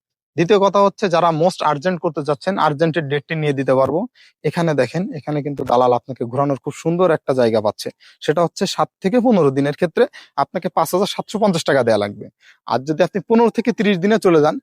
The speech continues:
সেক্ষেত্রে কিন্তু আপনাকে তিন হাজার দুইশো টাকার মতো দেয়া লাগবে। তার মানে দালাল এখানে দুই থেকে তিন হাজার টাকারও বেশি আসলে ঝেড়ে দেওয়ার একটা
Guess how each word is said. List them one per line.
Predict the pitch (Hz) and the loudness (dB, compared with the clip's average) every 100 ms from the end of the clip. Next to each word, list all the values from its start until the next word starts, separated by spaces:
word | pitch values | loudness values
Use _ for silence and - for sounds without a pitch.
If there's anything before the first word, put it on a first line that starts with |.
| _ _ - | _ _ -4
সেক্ষেত্রে | 196 220 - 233 | 0 0 -2 -4
কিন্তু | 214 226 | 0 0
আপনাকে | 220 220 | 0 -2
তিন | - 202 | 0 0
হাজার | 202 214 | 2 2
দুইশো | 170 208 233 | 2 2 2
টাকার | 196 170 | 2 2
মতো | 151 139 | 2 2
দেয়া | 117 104 | 2 -2
লাগবে। | 107 98 - _ _ - | -6 -20 -20 _ _ -6
তার | 156 | -2
মানে | 185 180 | 0 2
দালাল | 165 170 | 4 4
এখানে | 170 208 | 2 -2
দুই | 170 175 | -4 -4
থেকে | 190 190 | -4 -4
তিন | - 175 | -4 -2
হাজার | 170 190 | 0 -2
টাকারও | 196 190 190 | 0 0 0
বেশি | 190 - 311 _ _ _ _ | -2 -2 -4 _ _ _ _
আসলে | - - 180 180 175 170 | -10 -4 0 2 0 0
ঝেড়ে | 170 202 | 0 2
দেওয়ার | 202 185 | 2 2
একটা | 175 - | 0 0